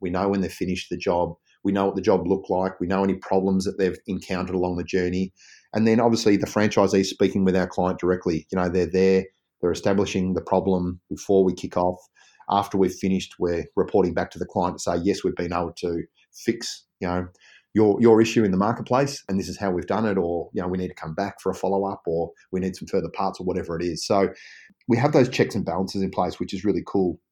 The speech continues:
So, yeah, that's, that's really how we go about it, uh, in essence. And obviously, that's just at a high level. And we, um, happy to talk to guys at a, at a deeper dive, franchisees at a, you know, at a deeper level about what that really looks like. But, yeah, that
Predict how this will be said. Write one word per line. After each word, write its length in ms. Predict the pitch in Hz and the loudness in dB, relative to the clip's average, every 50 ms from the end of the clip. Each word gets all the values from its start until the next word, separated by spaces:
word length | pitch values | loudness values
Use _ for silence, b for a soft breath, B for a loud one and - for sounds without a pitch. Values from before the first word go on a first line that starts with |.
| _ _ - | _ _ -16
So, 160 | - - 101 | -6 -2 0
yeah, 180 | 95 101 98 95 | 2 4 4 4
that's, 360 | 92 113 110 - - - - - | 2 2 0 -2 -6 -8 -2 0
that's 260 | 123 110 - - - | 0 0 0 0 0
really 280 | 104 95 98 98 98 90 | 2 4 4 4 2 2
how 320 | 95 95 90 90 87 85 90 92 | 2 0 0 0 -2 -4 -6 -4
we 220 | 90 95 92 95 | 0 2 2 2
go 220 | 90 107 95 92 92 | 2 2 2 2 2
about 260 | 85 95 98 107 143 | 2 2 0 0 0
it, 80 | 170 - b b b b b b b - | -2 -4 b b b b b b b -16
uh, 80 | - - - _ _ - | -16 -16 -16 _ _ -2
in 120 | 98 85 | 0 0
essence. 460 | 87 90 - - 131 131 135 - - - _ | 0 -2 0 0 0 0 0 -4 -10 -14 _
And 100 | - 82 | -6 -4
obviously, 300 | 85 85 90 - 90 87 | -4 -4 -4 -4 -2 -2
that's 220 | 85 - - - - | 0 -2 -4 -6 -8
just 140 | - - | -4 -2
at 60 | 95 85 | -2 -2
a 60 | 73 | 2
high 160 | - 98 101 | 2 4 4
level. 360 | 104 113 113 117 117 110 - - | 6 4 4 4 2 2 0 -4
And 100 | 82 80 | -6 -4
we, 220 | 85 85 85 87 | -2 -2 0 -2
um, 200 | 87 82 80 78 - b b b b - | -2 -2 -4 -8 -12 b b b b -6
happy 180 | 98 90 90 | -4 -4 -4
to 60 | 80 | -4
talk 220 | 78 - 92 90 - | -2 -2 -4 -2 -2
to 100 | - 87 | -4 -4
guys 380 | - 92 87 87 90 87 85 | -2 0 0 0 0 -2 -2
at 60 | 95 85 | -4 -4
a, 140 | 82 76 - _ _ _ _ _ - | -6 -8 -10 _ _ _ _ _ -6
at 60 | 80 | -6
a 80 | 85 80 | -6 -4
deeper 340 | 80 - 98 95 92 95 | -2 0 0 0 0 -2
dive, 520 | 82 78 95 98 113 127 135 127 135 - - _ - - | -2 0 2 4 4 4 4 2 0 -4 -12 _ -10 -6
franchisees 800 | 90 92 87 - 85 82 82 85 90 98 98 95 92 - - | -6 -6 -4 -4 -4 -4 -2 0 0 2 2 0 -2 -4 -8
at 80 | - 85 | -8 -8
a, 120 | 87 85 - - | -8 -10 -10 -10
you 100 | 87 82 | -10 -8
know, 100 | 85 87 | -6 -6
at 60 | 82 | -6
a 80 | 82 78 | -6 -4
deeper 240 | - 92 90 87 87 | -4 -4 -2 -2 -2
level 340 | 87 95 101 110 117 104 92 | -2 -2 0 0 0 0 0
about 260 | 80 92 90 85 - - _ _ _ - | -2 -2 -2 -4 -4 -8 _ _ _ -4
what 180 | 95 92 87 | -4 -2 -2
that 120 | 87 76 - | -2 -2 -2
really 260 | 90 90 82 90 87 | 0 0 0 0 -2
looks 240 | 90 87 - - 110 | -2 -4 -4 -2 0
like. 260 | 113 120 131 131 - b b b b b b - | 2 2 0 -2 -6 b b b b b b -6
But, 140 | 98 98 | -4 -2
yeah, 120 | 95 90 85 | 0 0 0
that 180 | 87 95 - | 0 -2 -4